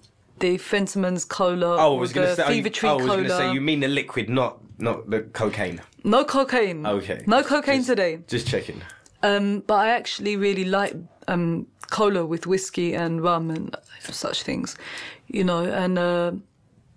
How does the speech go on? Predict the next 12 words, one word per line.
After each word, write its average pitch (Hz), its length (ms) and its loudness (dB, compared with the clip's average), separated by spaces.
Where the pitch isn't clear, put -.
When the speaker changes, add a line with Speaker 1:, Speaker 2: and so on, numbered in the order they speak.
Speaker 1:
yeah, 190 160 2
it's 190 140 -2
got - 180 -2
a - 20 -6
lot 117 100 -2
of - 60 -6
sugar 165 320 -2
in 165 80 -2
it, - 160 -4
I 170 40 -6
found 165 320 -2
out. 165 240 -2